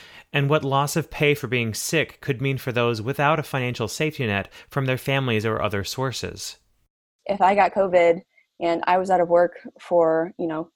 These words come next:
Speaker 2: however long, like, I'm not gonna be paid in that time gone. Um, and, you know, I could rely on that for my rent. Um, luckily, I received scholarships, so, like, I'm good.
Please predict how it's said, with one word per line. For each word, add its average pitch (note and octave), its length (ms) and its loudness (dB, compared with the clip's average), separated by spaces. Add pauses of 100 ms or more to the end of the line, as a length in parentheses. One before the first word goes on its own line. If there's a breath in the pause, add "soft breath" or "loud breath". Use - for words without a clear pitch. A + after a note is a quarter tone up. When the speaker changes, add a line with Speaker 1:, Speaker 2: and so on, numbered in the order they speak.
(120)
Speaker 2:
however F#3 320 4
long, F3 500 2 (340)
like, E3 200 -2
I'm F#3 180 0
not F3+ 160 0
gonna F3 160 -2
be E3 180 -2
paid F3 300 2
in E3 80 -2
that E3 160 -6
time E3 460 -8
gone. F3+ 420 2 (380 soft breath)
Um, E3+ 280 4
and, F3+ 160 0
you E3 120 2
know, - 160 -4
I F#3 100 4
could F#3+ 220 -2
rely F#3 300 4
on F3+ 100 0
that - 180 -4
for F#3 160 -4
my E3+ 140 0
rent. D#3+ 400 -2 (320)
Um, D#3+ 180 -4
luckily, G#3+ 340 2
I F3+ 60 6
received F3+ 320 -2
scholarships, F3+ 640 0
so, E3 80 -2
like, D#3 240 -2 (160)
I'm E3 160 -2
good. E3 320 -2